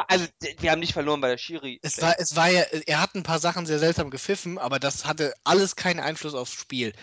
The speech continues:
Speaker 2: Also die entscheidenden Sachen hat er alles richtig gesehen.
Speaker 1: Außerdem gehört es zum Fußball dazu, dass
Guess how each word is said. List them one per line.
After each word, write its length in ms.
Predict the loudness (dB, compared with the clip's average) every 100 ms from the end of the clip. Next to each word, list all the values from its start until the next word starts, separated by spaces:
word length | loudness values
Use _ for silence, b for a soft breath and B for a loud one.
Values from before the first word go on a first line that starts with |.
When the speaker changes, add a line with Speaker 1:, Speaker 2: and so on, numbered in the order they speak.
| B
Speaker 2:
Also 180 | -2 0
die 140 | 2
entscheidenden 600 | 2 2 2 2 2 0
Sachen 300 | 2 0 2
hat 80 | 0
er 120 | 2
alles 240 | 2 2 -2
richtig 300 | -6 -6 -10
gesehen. 360 | -10 -12 -2
Speaker 1:
Außerdem 340 | 0 2 2 2
gehört 260 | 2 2 0
es 100 | -8
zum 140 | -8
Fußball 340 | -8 -4 0 2
dazu, 500 | 2 -2 -6 -4 -2
dass 320 | 0 0 -4